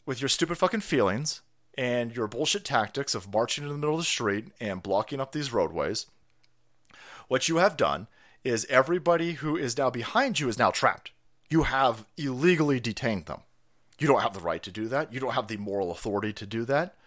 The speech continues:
Nobody has bequeathed you the, uh, responsibility to do this. You've took it upon yourself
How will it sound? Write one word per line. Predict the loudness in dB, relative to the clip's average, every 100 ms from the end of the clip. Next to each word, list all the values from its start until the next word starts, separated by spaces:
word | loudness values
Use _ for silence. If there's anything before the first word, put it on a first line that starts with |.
| _
Nobody | 2 4 2 -2
has | -4 -6
bequeathed | -10 -12 -4 -2 -4 -6 -12 -14 -20 -20 -20 -12
you | 2 2 2
the, | -2 -2 0 0
uh, | 0
responsibility | 0 2 4 4 2 6 6 6
to | 4
do | 4
this. | 4
You've | 0
took | -4 -6
it | -6
upon | -6 -4
yourself | 0 0 0